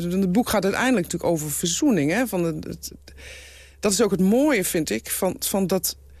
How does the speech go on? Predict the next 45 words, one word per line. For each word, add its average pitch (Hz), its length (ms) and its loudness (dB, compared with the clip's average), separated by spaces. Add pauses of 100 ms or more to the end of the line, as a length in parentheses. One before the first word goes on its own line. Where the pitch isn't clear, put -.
(320)
dat 165 200 0
dingen 254 220 4
goed - 260 -2
kunnen - 240 0
komen. 139 320 -2
De 165 120 -6
dingen, 240 280 2
hoe 214 380 0
erg 294 280 0
dingen 240 300 0
ook 196 180 -2
zijn, 196 360 0
ze - 80 -4
kunnen - 260 2
altijd 302 320 -4
goed - 200 -2
komen. 143 300 0
En 196 60 2
daar 214 120 2
hoef 262 180 0
je 233 80 0
dus 185 160 0
niet 165 180 0
voor, - 200 -6
voor - 220 -2
uit 220 220 0
te - 80 -8
praten 185 380 0
of 165 60 -6
niks. - 440 -2 (640)
En 190 340 0
mijn 208 180 2
vader 285 280 2
is 165 120 0
op 160 100 -4
het - 100 -2
eind 160 160 0
van 156 120 -2
zijn 143 140 0
leven 135 260 -2
gewoon 156 160 0
boven 151 200 0
zichzelf 156 340 -4
uitgestegen. 151 840 -4
Door, 151 340 -2